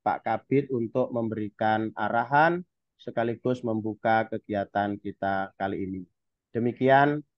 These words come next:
mohon maaf bila ada kata yang kurang sopan,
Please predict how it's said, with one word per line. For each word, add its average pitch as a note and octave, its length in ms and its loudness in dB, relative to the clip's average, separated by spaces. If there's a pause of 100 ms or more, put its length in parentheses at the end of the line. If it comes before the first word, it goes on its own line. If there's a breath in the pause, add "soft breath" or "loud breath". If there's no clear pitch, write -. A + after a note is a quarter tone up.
(240)
mohon A#2 220 0
maaf B2+ 560 2
bila A2 340 2
ada A2 220 -6
kata A2+ 640 0 (340)
yang G#2+ 220 -2
kurang A2 260 -4
sopan, B2 640 2